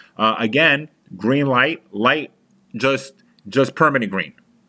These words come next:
As green as money, he, he just, he, he just, I, he, he must think everybody is the Incredible Hulk. This is a bad joke, but I don't care. He thinks everyone's the Hulk because he just looks and sees fucking everyone green.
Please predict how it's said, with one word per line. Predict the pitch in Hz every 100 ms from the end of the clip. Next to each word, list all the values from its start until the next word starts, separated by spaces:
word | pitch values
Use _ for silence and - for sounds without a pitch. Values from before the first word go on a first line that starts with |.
| _ _ _ _ _ _ _ -
As | 135
green | 110 139 160
as | 156
money, | 135 147 151 147 139
he, | - 147
he | 139 151
just, | 143 151 - _ _
he, | - 147 151
he | 156 170
just, | 175 170 -
I, | 139 _ _ - - _
he, | 175 185
he | 143 208
must | 220 185
think | 185 156
everybody | 151 135 127 123
is | 117
the | 110
Incredible | 104 110 101 98
Hulk. | 95 87 -
This | 147
is | 160
a | 160
bad | 139 120
joke, | 117 107
but | 107
I |
don't | 104 101
care. | 98
He | 117
thinks | 175 190 147
everyone's | 131 110 98
the | 98
Hulk | 120 85 -
because | - 113 127 120 -
he | -
just | 143 139
looks | 131 175 170
and | 139
sees | - 151 147 -
fucking | - 143 143 120
everyone | 120 117 117
green. | 101 95 -